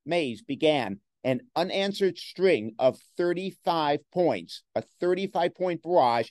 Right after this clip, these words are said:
in just over fifteen minutes of game time. To be exact, the Cougars scored five touchdowns in fifteen minutes and fourteen seconds of game time. Now, four of the touchdowns were scored by Ruben Mays on runs of thirty-nine,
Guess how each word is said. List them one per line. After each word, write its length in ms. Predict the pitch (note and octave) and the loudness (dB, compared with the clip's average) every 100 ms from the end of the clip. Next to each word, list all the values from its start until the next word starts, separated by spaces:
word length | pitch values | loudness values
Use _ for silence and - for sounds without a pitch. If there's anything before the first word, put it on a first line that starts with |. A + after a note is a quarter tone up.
| - | -6
in 160 | D3 | -8
just 280 | C#3 F#3+ F#3 - | -2 -2 -2 0
over 260 | D#3+ C3+ C3+ - | 0 0 -8 -2
fifteen 480 | G3 F#3 F#3+ F#3 D#3 | -2 -2 -6 -2 0
minutes 240 | D3 D3 | -2 -2
of 100 | C#3 | -2
game 280 | C#3 C#3 A#2 | 2 2 0
time. 400 | B2 G#2+ F2+ E2+ _ _ | -4 -4 -8 -14 _ _
To 140 | - F3+ | -8 -6
be 200 | F3+ G3 | -2 -2
exact, 600 | G3 D3 D#3+ G2+ - _ _ _ - | -4 -4 -4 -4 -6 _ _ _ -8
the 80 | |
Cougars 440 | E3 G3+ G3+ G#3 G3+ | -4 0 0 0 -4
scored 320 | - D3+ C3 - | -2 -2 -2 -4
five 260 | D3 E3+ | -4 -4
touchdowns 600 | G3 F#3+ C#3 C3 C#3 C3+ - _ _ - | 0 0 2 0 0 -2 -8 _ _ -8
in 140 | B2+ | -8
fifteen 600 | A#2 - F3 - G3+ G3 | -2 0 0 -2 -4 -2
minutes 280 | E3 D#3+ D#3+ | -2 -2 -2
and 120 | B2 A#2 | -6 -4
fourteen 460 | F3 F3 - F#3+ E3 | 0 0 0 -4 -2
seconds 400 | - E3+ D#3 D3 | -2 -2 -2 -4
of 100 | B2 | 0
game 300 | C3+ C3 G#2+ | 0 2 0
time. 400 | B2+ G#2+ E2 - _ _ _ _ _ | -4 -6 -10 -16 _ _ _ _ _
Now, 80 | A2+ | -8
four 280 | A#2 G3+ A#3+ | 0 4 6
of 60 | G3+ | 4
the 60 | |
touchdowns 540 | - D#3 C3+ C#3+ C#3+ C3 | 2 0 0 -2 -4 -6
were 80 | |
scored 280 | C#3+ - E3 | -10 0 2
by 120 | D3+ | 4
Ruben 400 | C#3+ D#3 F3 D3+ | 4 4 2 0
Mays 420 | D3 F#3 E3+ F#2 _ _ _ - | 2 2 2 -2 _ _ _ -8
on 160 | D3 | -6
runs 240 | D3+ D#3 D3 | -2 -4 -4
of 100 | D#3+ | -8
thirty-nine, 800 | - F3 F3 D#3+ D#3+ F#3 G2+ F2+ | -4 -2 -2 -2 -4 -4 -8 -10